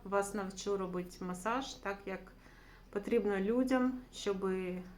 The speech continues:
їм допомагати. І за це вони готові платити гроші вам. І ви з-, зможете заробляти більше мінімальної зарплати. Наскільки більше, це вже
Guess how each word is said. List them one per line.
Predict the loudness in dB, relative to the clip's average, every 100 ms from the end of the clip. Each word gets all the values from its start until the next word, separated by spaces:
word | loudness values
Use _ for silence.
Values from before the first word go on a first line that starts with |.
| -20 -12
їм | -4 2 2 2 0
допомагати. | -2 -2 -2 2 4 4 2 -2 -2 -10 -20 -20 -20 -20 -18 -6
І | -2 0
за | -2
це | 0 0
вони | 2 2 2
готові | 0 0 0 0
платити | -2 -4 -4 -4 -6 -10 -16 -12
гроші | -2 0 0 -2 -6 -10 -14 -6
вам. | -2 0 -2 -10 -16 -20 -20 -12
І | -2
ви | 2
з-, | 2 -2 -8
зможете | -4 2 6 6 4 2 2
заробляти | 4 4 4 4 4 2 -2 -4 -8 -18 -20 -20 -18 -10
більше | 4 8 8 6 2
мінімальної | 2 4 2 4 4 4 2 0 -2
зарплати. | -2 -2 2 4 4 4 2 2 -2 -14 -20 -14
Наскільки | -6 -6 2 2 4 2
більше, | 4 2 0
це | 0 0
вже | 0 -2 -4 -4